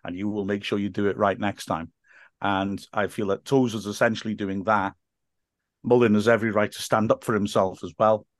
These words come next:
There's nothing, there's nothing significant in him exchanging words whatsoever. That happens in every changing room,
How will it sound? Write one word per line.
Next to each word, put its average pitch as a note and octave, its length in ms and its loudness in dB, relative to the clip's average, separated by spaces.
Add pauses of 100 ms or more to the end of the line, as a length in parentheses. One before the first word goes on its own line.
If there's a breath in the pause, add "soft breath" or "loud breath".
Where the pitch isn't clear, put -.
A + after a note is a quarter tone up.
(260)
There's - 200 -10
nothing, A2 480 0 (380)
there's B2+ 160 4
nothing C3+ 380 4
significant A2+ 720 -2
in G#2 80 -2
him G2 120 0
exchanging G#2+ 560 0
words G#2+ 320 2
whatsoever. A2+ 600 2 (240 loud breath)
That A2 140 2
happens A2 340 0 (260)
in B2 120 -4
every A#2 380 0
changing C3+ 460 2
room, A#2 240 2